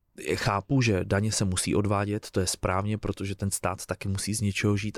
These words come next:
A v covidu jsme vlastně, eh, poznali, že kdo odváděl řádně ty daně, tak dostal tu podporu od toho státu, tak jak to mělo být. Jo. Ono to je vždycky, někdo řekne tohle a, a s-, ve spoustě diskuzních fórech, eh, jsou ty témata.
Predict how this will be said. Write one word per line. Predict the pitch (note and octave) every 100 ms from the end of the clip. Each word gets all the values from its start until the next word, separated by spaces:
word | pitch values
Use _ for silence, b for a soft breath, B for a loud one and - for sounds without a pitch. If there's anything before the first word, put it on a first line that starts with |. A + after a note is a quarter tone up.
| -
A |
v | G#2+ -
covidu | C3 D3 B2+
jsme | - A2+
vlastně, | A2 - A2+ G#2+
eh, | - - - F#2+ G2+
poznali, | - A2+ G#2+ G#2+ G#2+
že | A2
kdo | G2 G#2 G#2
odváděl | G2+ G2+ G2 G#2 G#2
řádně | G2+ G2 G2+ G2+ - B
ty | -
daně, | G#2+ G2+ F#2+ G2+
tak | G#2+
dostal | G2 F#2+ G#2 G2
tu | G#2 G#2+ G#2 _ _ _ _ -
podporu | G#2+ - - G#2+ G2+
od | G#2 -
toho | G#2+ G#2
státu, | - F#2+ -
tak | G2+ G#2+
jak | G#2+
to | -
mělo | G#2 G#2+ G#2+
být. | G2+ F#2+ -
Jo. | E2+
Ono | E2+ G#2+
to | A2
je | A2+
vždycky, | A2 G#2 - A2+ B B B -
někdo | A2 A#2 A2+
řekne | A2+ A2 A#2
tohle | A2 G#2+ A2 A2 A2+ B B B
a, | G2+ G2+ G2
a | G2+ G2+
s-, | -
ve | G2+ G#2+
spoustě | - G#2+ A2 - G#2+
diskuzních | G#2+ - G#2+ G2+ G#2+
fórech, | - G2+ G2 G2+ - G#2
eh, | G2 G2
jsou | - G2+
ty | A2
témata. | G#2 G2 G2 G#2 A2 G2+